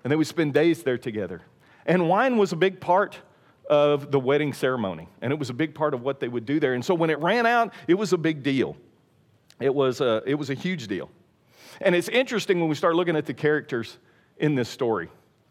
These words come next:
that of course you have Mary, and you have Jesus, and you have his disciples, and you have the guests, and then you have the master of the ceremony who was kind of in charge. But the one that I'd really like for us to, if we could today, is,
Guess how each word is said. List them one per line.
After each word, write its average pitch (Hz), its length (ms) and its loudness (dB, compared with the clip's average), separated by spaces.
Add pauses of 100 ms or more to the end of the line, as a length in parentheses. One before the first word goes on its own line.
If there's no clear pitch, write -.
(600)
that 139 160 2
of 147 180 0
course 180 320 0
you 147 100 0
have 120 400 0
Mary, 131 380 0
and 123 80 -2
you 120 80 -2
have 120 120 -2
Jesus, 110 420 -10
and 110 80 -8
you 104 40 -4
have 113 80 -4
his 104 120 -12
disciples, 107 520 -6
and 107 80 -6
you 101 60 -6
have 110 120 -4
the 110 60 -10
guests, 107 400 -4
and 110 180 -4
then 139 140 -4
you 127 80 -2
have 131 140 -2
the 117 40 -2
master 120 460 -2
of 110 80 -4
the 104 60 -4
ceremony 101 580 -4
who 107 100 -8
was 101 160 -12
kind 104 200 -6
of 101 80 -8
in 98 100 -8
charge. 107 460 -4 (520)
But 131 120 -2
the 156 60 -4
one 220 160 2
that 185 100 4
I'd 135 160 2
really 190 340 4
like 151 260 4
for 127 240 -2
us 110 160 -4
to, 117 240 -2
if 123 140 -6
we 113 80 -6
could 180 260 2
today, 98 480 -2
is, 117 460 -2